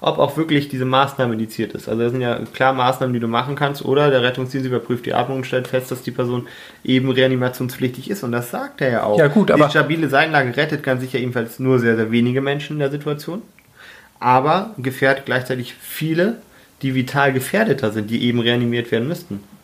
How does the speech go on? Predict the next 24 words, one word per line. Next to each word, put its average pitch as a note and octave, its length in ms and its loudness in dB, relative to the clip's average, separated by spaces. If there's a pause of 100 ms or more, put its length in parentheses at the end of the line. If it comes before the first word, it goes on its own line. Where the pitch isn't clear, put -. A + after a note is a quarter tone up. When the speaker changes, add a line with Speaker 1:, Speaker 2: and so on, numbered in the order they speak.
(180)
Speaker 2:
Ja, C#3+ 140 4
du B2+ 80 0
kannst D3+ 380 -2
ganz D3 280 0
gut, G3+ 440 2
äh, D#3+ 340 6
feststellen, D3+ 500 2
die C3+ 60 2
Person C3+ 380 2
liegt C3 200 -2
in C3 80 2
der B2 80 2
stabilen B2 400 0
Seitenlage, A#2 480 2
obwohl A2+ 220 -2
sie A2 100 -4
doch G#2 80 -4
nicht G2 160 -10
hingehört, G#2+ 420 -2
da A#2 40 -2
gebe G#2+ 220 -2
ich G2 60 -14
dir A#2 160 -4
recht. - 260 -4